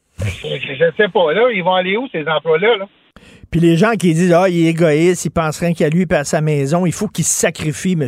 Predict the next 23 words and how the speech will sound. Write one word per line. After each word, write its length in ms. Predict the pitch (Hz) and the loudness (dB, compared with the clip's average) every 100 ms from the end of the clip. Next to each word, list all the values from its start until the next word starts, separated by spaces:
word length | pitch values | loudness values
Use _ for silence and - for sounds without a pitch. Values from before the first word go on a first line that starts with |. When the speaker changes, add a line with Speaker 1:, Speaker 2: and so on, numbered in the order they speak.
| - 139 | -6 -6
Speaker 2:
Cousineau, 540 | 139 123 127 156 170 | -4 -4 -2 0 0
pour 160 | 139 131 | -2 -2
l'ensemble 560 | 160 180 143 180 180 | 0 0 -2 -2 -2
des 120 | 143 135 | -4 -4
Québécois, 540 | 151 143 - 156 165 | -4 -4 -2 -2 -2
c'est 300 | - 185 180 | -2 -2 0
bon 280 | 151 180 185 | 0 0 0
pour 140 | 143 | -2
le 120 | 139 | -2
Québec. » 480 | 143 151 135 160 160 | -2 -2 0 0 -2
Alors, 340 | 127 139 147 139 | -4 -2 -2 -2
euh, 100 | 123 - - 175 - | -4 -8 -16 -12 -4
on 120 | 151 | 0
lui 180 | 165 170 | 2 2
demande 400 | 180 170 202 185 | 2 2 0 0
de 80 | 160 | -2
se 180 | - | -4
sacrifier. 880 | 151 - 196 - 160 151 156 147 156 - | -6 -2 -2 -2 -4 -4 -4 -2 -4 -6
Qu'est-ce 180 | 131 - | -8 -6
que 40 | |
vous 120 | 135 | -4
en 100 | 147 | -2
pensez ? 460 | 143 139 120 165 143 | -2 -4 -2 -4 -4